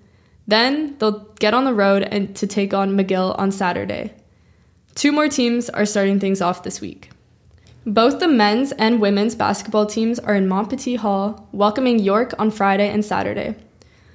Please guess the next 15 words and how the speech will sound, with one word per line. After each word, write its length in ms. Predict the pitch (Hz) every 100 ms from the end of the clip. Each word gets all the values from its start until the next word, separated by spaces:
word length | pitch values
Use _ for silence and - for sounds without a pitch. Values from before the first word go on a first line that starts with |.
| _ 226
Both 280 | 226 269
nights, 480 | 269 202 226 - - - _ _
the 80 | 208
women 340 | 208 214 240 277
have 240 | - 220
the 60 | 220
floor 280 | - 202
at 120 | 254 -
five, 500 | 214 185 185 196 - -
followed 460 | - 196 190 190 196
by 100 | 196
the 100 | 196
men 200 | 185 185
at 120 | - -
eight. 320 | - -